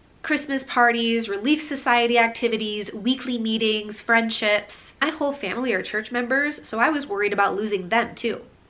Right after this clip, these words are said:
I also felt like I lost my parenting base because I depended on the church for my life plan.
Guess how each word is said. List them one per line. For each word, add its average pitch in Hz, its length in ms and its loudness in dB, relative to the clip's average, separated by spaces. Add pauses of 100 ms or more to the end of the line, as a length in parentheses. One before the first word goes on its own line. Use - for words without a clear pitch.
I - 40 4
also 466 360 6
felt 403 220 4
like 254 400 2
I 214 180 4
lost 190 480 0
my 196 160 0 (140)
parenting 285 720 0
base 349 420 2
because 240 540 0
I 208 140 4
depended 302 460 0
on 208 160 2
the 196 60 -4
church 202 400 -4
for 196 260 -4
my 185 260 2
life 175 360 -4
plan. - 300 4